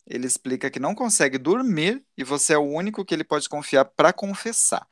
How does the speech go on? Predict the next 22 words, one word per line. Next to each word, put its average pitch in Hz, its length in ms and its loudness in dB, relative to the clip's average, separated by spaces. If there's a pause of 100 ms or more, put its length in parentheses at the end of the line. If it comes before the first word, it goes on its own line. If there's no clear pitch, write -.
(360)
Alguns 104 320 -4
dias 107 180 -4
depois, 143 400 0
você 143 220 0
lê 127 100 0
no 131 100 -4
jornal 135 540 0
que 131 140 -6
outra 139 260 -4
pessoa 139 340 -2
foi 143 200 -8
presa 120 420 -2
pelo 117 240 -4
crime 110 420 -2
que - 100 0
seu 117 180 6
amigo 110 340 4
cometeu. 127 640 2 (400)
Você 143 760 6 (140)
vai 117 360 -2
pra 240 140 -6
polícia 123 680 -4